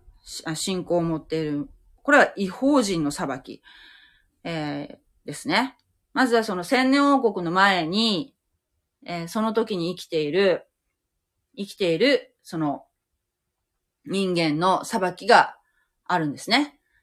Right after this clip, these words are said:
で、まず異邦人の裁きからあります。千年王国から除外される人は、外に出され、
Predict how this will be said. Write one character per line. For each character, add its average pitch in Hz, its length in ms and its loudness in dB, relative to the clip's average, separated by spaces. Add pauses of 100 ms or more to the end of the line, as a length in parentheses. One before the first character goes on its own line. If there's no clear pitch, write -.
(140)
で、 269 260 4 (1700)
ま 220 140 2
ず 196 120 -2
異 185 80 0
邦 196 180 2
人 185 140 -4
の 180 60 -4
裁 180 260 -4
き - 80 -18
か 202 140 4
ら 170 80 6
あ - 20 2
り 139 80 -4
ま 131 160 -10
す。 - 160 -20 (320)
千 240 600 2
年 233 340 0
王 226 80 -2
国 175 580 -4
か 247 140 8
ら 180 220 6
除 202 160 2
外 202 240 6
さ 202 140 -2
れ 180 140 2
る 180 280 0 (1200)
人 170 300 -2
は、 208 400 8 (1900)
外 165 260 -10
に 143 140 -6
出 147 140 -8
さ 143 160 -10
れ、 143 280 -6